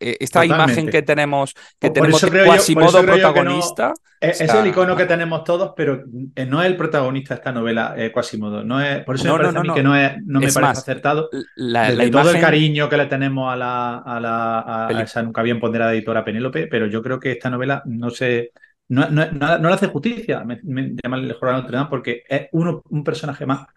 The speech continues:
Speaker 2: de
Speaker 1: Bueno,
Speaker 2: esa
Speaker 1: es que,
Speaker 2: galería
Speaker 1: es
Speaker 2: tan
Speaker 1: que
Speaker 2: amplia de
Speaker 1: el, el,
Speaker 2: personajes.
Speaker 1: el jorobado como personaje como tal, es que prácticamente hasta más de,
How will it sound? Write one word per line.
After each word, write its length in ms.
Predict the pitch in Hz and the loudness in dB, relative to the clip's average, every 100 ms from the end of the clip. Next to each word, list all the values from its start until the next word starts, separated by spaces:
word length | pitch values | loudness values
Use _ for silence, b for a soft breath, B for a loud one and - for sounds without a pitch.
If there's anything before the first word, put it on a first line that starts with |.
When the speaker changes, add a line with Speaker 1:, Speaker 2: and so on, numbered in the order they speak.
| b b _ - | b b _ -10
Speaker 2:
de 140 | 117 | -4
Speaker 1:
Bueno, 100 | 170 | -2
Speaker 2:
esa 100 | 123 | -2
Speaker 1:
es 60 | 110 | -2
que, 40 | 110 | -2
Speaker 2:
galería 180 | 120 | -2
Speaker 1:
es 60 | 123 | -2
Speaker 2:
tan 100 | 110 | 0
Speaker 1:
que 80 | 156 | 0
Speaker 2:
amplia 160 | - | 0
de 60 | 135 | 0
Speaker 1:
el, 40 | 131 | -2
el, 40 | |
Speaker 2:
personajes. 420 | 131 127 127 120 | -2 -2 0 -2
Speaker 1:
el 20 | 117 | -2
jorobado 580 | - 110 107 117 156 | 0 0 2 2 0
como 320 | 156 160 156 143 | -2 -4 -4 -2
personaje 720 | 147 - 139 139 156 165 143 | -2 -2 -4 -2 -4 -6 -4
como 280 | 147 139 127 | -4 -4 -2
tal, 320 | 135 160 226 b b b | -2 -2 -4 b b b
es 140 | - | -8
que 100 | - | -6
prácticamente 640 | 117 123 123 120 123 131 185 | -6 -8 -2 0 0 0 -2
hasta 220 | 170 120 | -2 -4
más 200 | 107 107 | -2 0
de, 180 | 120 | 0